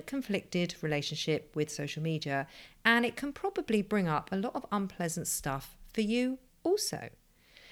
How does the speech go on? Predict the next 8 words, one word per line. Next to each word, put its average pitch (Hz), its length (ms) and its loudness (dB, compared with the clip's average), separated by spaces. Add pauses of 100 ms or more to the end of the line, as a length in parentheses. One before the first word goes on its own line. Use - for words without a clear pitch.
(160)
So, 277 460 8 (140)
you 285 140 0
know, 254 160 6
I've 294 180 6
been 262 160 0
looking 285 320 0
at, 202 300 4
um, 180 560 4